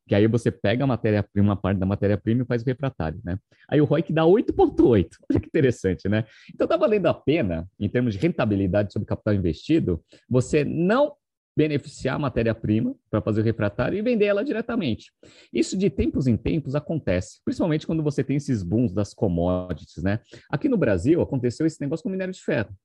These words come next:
né? Então a C S N, por exemplo, ela tem a unidade lá de mineração. Basicamente, eles, eles criaram essa unidade de mineração pra quê? Pra diminuir a dependência com a Vale.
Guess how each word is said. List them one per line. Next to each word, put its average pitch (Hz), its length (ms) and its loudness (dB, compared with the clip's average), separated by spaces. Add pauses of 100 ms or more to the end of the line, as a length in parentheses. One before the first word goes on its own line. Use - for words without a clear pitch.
né? 98 200 -4
Então 110 160 0
a 117 40 0
C 123 120 -2
S 117 240 -2
N, 120 140 2
por 104 120 -4
exemplo, 107 360 -2
ela 98 60 0
tem 123 120 -2
a - 20 0
unidade 120 400 0
lá 113 140 0
de 120 360 -2
mineração. 131 640 0 (400)
Basicamente, 123 760 -2
eles, 98 300 -4 (100)
eles 110 420 0
criaram 117 420 0
essa 110 160 -2
unidade 98 320 0
de 95 60 -2
mineração 101 540 -2
pra 180 140 -4
quê? - 160 0
Pra 101 160 0
diminuir 131 440 0
a 196 40 -6
dependência 98 680 -4
com - 140 -4
a 117 80 2
Vale. 92 460 0